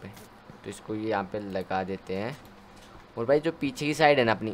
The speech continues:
उसमें भी मेरे को ramp लगाने हैं। तो यार यहाँ पे भी मैं पहले ramp लगा देता हूँ। तो भाई जो ramp है ना, वो तो इस side में नहीं लग रही है, मतलब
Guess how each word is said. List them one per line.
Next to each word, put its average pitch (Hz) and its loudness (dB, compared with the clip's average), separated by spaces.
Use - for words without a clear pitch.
उसमें 127 0
भी 131 0
मेरे 131 6
को 131 6
ramp 113 2
लगाने 104 2
हैं। 98 -2
तो 135 2
यार 143 8
यहाँ 123 8
पे 127 2
भी 131 4
मैं 135 2
पहले 120 6
ramp 113 0
लगा 104 4
देता 101 0
हूँ। 95 -2
तो 92 -14
भाई 135 -2
जो 139 0
ramp 117 0
है 117 4
ना, 107 0
वो 104 2
तो 131 0
इस 147 -2
side 156 8
में 160 4
नहीं 143 4
लग 127 6
रही 120 2
है, 117 4
मतलब 127 0